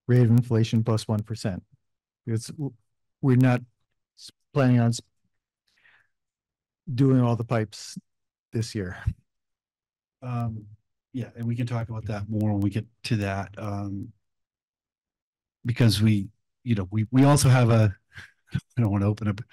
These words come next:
Speaker 2: a can of worms here, so please promise me we won't talk about this for a long time, but we, we do have a conversation about leachate still to have and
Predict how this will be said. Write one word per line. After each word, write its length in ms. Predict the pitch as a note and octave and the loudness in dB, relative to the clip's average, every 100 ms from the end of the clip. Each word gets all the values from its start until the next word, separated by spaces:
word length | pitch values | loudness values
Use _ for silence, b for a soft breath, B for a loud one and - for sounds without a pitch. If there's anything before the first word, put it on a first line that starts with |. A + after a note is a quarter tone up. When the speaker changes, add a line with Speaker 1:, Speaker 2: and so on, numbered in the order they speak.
| B B | B B
Speaker 2:
a 60 | - | -14
can 260 | - B2+ A2+ | -2 2 2
of 60 | |
worms 260 | G#2 G#2+ G2 | 2 -2 -4
here, 100 | A2 | -8
so 100 | A2 | -10
please 340 | - F3+ F3+ | -4 2 2
promise 360 | - D#3 D3 C#3 | 4 4 6 6
me 80 | C3 | 6
we 180 | A#2+ A#2 | 8 6
won't 160 | A#2 | 6
talk 200 | A#2 A2 | 4 0
about 120 | G2 | -2
this 120 | F#2+ F2 | -6 -10
for 140 | G2 | -10
a 40 | |
long 220 | F2+ F2+ G2 | -10 -8 -4
time, 240 | F#2+ F2+ | 0 0
but 200 | F#2+ F#2+ B B - _ _ _ | -2 -6 B B -18 _ _ _
we, 220 | C#3+ C#3 - | 4 4 6
we 160 | C3 | 6
do 220 | A#2+ D#3 | 6 8
have 240 | E3 D3+ C#3 | 8 8 6
a 40 | |
conversation 680 | B2+ C3 B2+ A#2+ B2+ A2+ A#2 | 4 2 4 2 2 2 2
about 220 | G#2 F#2 | 0 0
leachate 460 | A#2 A#2+ G2+ F2+ - | 0 2 -2 -4 -8
still 280 | - A#2+ | -2 0
to 120 | G2+ A#2 | 2 0
have 460 | G#2 F#2 F#2+ G2 - | 0 -2 -4 -12 -6
and 280 | A#2 G2+ | -4 -4